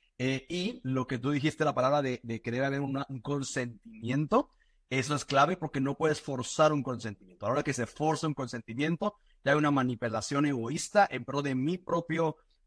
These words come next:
uso de la persona, lo que vuelve a la persona un objeto y no un, eh, fruto de mi deseo y algo in-,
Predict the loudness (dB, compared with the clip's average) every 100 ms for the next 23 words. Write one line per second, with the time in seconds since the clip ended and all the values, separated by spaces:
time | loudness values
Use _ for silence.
0 | _ -4 -2 2 4 4 2 0 -4 2
1 | 2 4 2 0 -2 -2 0 0 -2 -4
2 | -2 0 0 0 0 -2 0 0 0 -4
3 | -6 -4 -6 -8 -12 _ _ _ -6 -2
4 | -2 -2 -2 0 0 0 0 -2 -4 0
5 | 0 0 -2 -2 0 0 -4